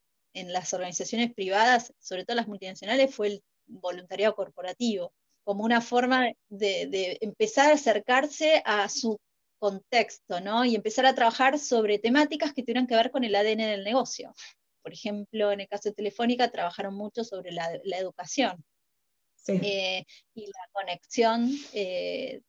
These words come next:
Speaker 1: de pers-, públicos que son menos favorecidos con, con la tecnología. Eh, entonces, cada organización, en función a, a, a su, a su negocio,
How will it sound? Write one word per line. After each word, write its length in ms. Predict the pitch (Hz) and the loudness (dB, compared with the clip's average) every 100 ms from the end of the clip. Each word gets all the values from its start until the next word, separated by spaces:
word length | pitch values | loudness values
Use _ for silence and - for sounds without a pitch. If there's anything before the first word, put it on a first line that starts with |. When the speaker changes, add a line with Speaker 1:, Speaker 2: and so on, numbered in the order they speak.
| _ - | _ -12
Speaker 1:
de 260 | 180 - - | -10 -10 -12
pers-, 260 | - - 220 175 _ _ - | -18 -18 -18 -20 _ _ -10
públicos 400 | 214 214 202 156 | -6 -6 -8 -12
que 60 | 208 | -10
son 260 | - 196 | -8 -6
menos 240 | 202 208 - | -6 -8 -8
favorecidos 760 | 190 185 175 226 240 254 262 - _ _ - | -8 -8 -8 -2 0 0 -4 -14 _ _ 0
con, 400 | 196 185 180 170 | 0 0 -8 -6
con 100 | 185 | -4
la 120 | 160 | -4
tecnología. 920 | 175 190 175 175 240 214 185 170 165 285 _ _ _ | -6 -10 -10 -4 -2 0 -2 -4 -8 -18 _ _ _
Eh, 340 | - 196 190 - | -8 -4 -4 -6
entonces, 500 | 202 240 269 262 - _ - _ _ - | -4 0 2 0 -4 _ -20 _ _ 2
cada 220 | 277 311 | 4 4
organización, 720 | 285 254 240 226 302 302 320 339 294 | 4 4 2 2 2 2 2 -4 -8
en 180 | 202 196 | -10 -10
función 460 | 202 202 233 240 | -10 -2 0 2
a, 420 | 247 233 220 214 - | 2 2 2 -2 -8
a, 220 | 190 214 254 233 262 - _ _ - | -12 -12 -16 -18 -16 -18 _ _ -20
a 160 | - 175 | -16 -10
su, 720 | - 202 190 185 180 170 - | -4 -2 -2 -4 -4 -6 -10
a 100 | - 156 | -16 -16
su 180 | 202 | -14
negocio, 1000 | 190 190 220 254 254 - 233 240 277 330 | -12 -2 4 4 4 0 0 2 0 -2